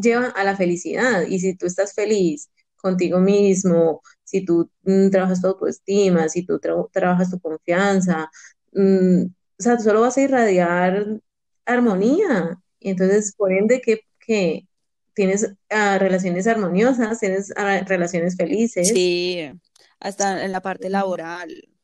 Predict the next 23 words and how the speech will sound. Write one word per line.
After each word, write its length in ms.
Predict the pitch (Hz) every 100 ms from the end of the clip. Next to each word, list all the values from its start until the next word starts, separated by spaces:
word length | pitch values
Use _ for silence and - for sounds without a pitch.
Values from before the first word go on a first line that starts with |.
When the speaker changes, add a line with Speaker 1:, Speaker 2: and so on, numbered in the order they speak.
| _
Speaker 2:
relaciones 560 | - 180 170 175 160 -
con 140 | 190
su 120 | 190
trabajo, 500 | - - 165 180 190
con 140 | 185 180
el 140 | 165
amor 380 | 165 165 160 - _ -
que, 280 | 185 170 - - _
que 160 | - 196
sientes 480 | 190 190 190 185 185
hacia 260 | 185 175 170
lo 140 | 165
que 180 | - -
haces, 480 | 165 185 - 196 - _ _ _
pues 200 | - 180
es 200 | - 175
mejor, 420 | 180 180 190 185 165
¿no? 240 | 165 180
Es, 300 | 202 165 - -
es, 540 | - - 185 - - -
es 140 | 185
mucho 280 | 185 190 196
mejor. 380 | 180 180 170